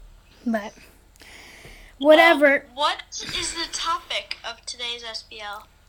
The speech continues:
Speaker 1: Didn't plan on it, like usual, but, um, we kinda, like, let's roll with it, I guess. Um, no Max today because he has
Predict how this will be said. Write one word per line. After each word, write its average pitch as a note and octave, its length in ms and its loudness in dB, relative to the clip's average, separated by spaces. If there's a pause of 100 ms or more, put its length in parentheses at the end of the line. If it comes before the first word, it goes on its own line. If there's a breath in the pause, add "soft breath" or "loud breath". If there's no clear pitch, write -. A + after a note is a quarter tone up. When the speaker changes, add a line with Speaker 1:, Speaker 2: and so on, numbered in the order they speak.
(180)
Speaker 1:
Didn't B3 360 -2
plan C#4 300 -2
on B3 180 -2
it, C4+ 220 -4
like A#3 260 -4
usual, A#3+ 600 0
but, B3+ 240 -4
um, A3 260 -4
we A#3+ 100 -4
kinda, C4+ 340 -2
like, C4 440 -6 (400 soft breath)
let's - 180 -12
roll B3+ 320 0
with C#4+ 280 -2
it, A3 60 0
I G#3 120 -6
guess. G3 560 -6
Um, G#3+ 360 0
no A3+ 140 0
Max B3+ 380 -2
today D#4 480 4
because A3+ 680 -2
he C#4+ 300 -2
has A#3 680 -4